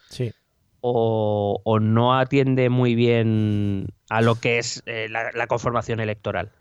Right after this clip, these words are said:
Speaker 1: Claro.
Speaker 2: Em, las elecciones se juegan en el centro y es lo que ha ganado el pesoe.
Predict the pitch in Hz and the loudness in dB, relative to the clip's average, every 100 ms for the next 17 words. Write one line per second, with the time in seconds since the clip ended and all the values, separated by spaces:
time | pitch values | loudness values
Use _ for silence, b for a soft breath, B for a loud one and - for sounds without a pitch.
0 | _ - 120 98 _ _ _ _ _ _ | _ -8 -8 -8 _ _ _ _ _ _
1 | - 147 139 135 131 131 131 127 - _ | -4 -2 0 2 0 0 -4 -4 -8 _
2 | _ _ _ _ _ _ _ _ _ _ | _ _ _ _ _ _ _ _ _ _
3 | - - 131 131 120 135 131 131 127 139 | -14 -2 0 2 2 2 2 2 2 2
4 | 143 180 185 226 - 151 131 139 143 139 | 2 0 0 -2 -2 0 2 2 0 2
5 | 123 123 117 113 107 196 175 - | 0 0 0 -2 -2 0 -2 -2